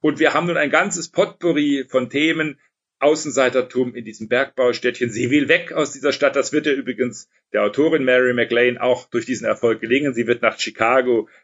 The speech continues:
ziehen, wo sie neunzehnhundertneunundzwanzig dann auch schickt. Aber es gibt auch ganz andere Themen in diesem Buch. Es gibt die Literatur als Thema. Es gibt, äh, das ihr Vorbild in gewisser Weise, die russische Malerin und Dichterin Marie Baschkirtsew, die in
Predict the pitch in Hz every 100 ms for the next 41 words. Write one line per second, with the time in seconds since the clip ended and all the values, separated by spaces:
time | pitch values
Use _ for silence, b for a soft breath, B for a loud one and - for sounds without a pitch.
0 | _ - 120 117 110 110 107 107 110 110
1 | 107 123 117 104 110 110 - 113 - B
2 | B - 113 104 - 131 131 117 123 143
3 | - 123 131 123 127 151 151 139 143 139
4 | 131 127 123 135 107 120 120 139 - 120
5 | 117 120 120 160 170 139 - - 135 127
6 | 120 - 143 143 _ B B B 123 123
7 | 127 - 151 120 - 143 175 185 165 156
8 | 127 139 135 127 127 123 120 123 139 147
9 | 131 120 120 139 131 123 110 135 139 135
10 | 123 117 117 120 127 123 120 - 175 170
11 | 160 151 - - 120 110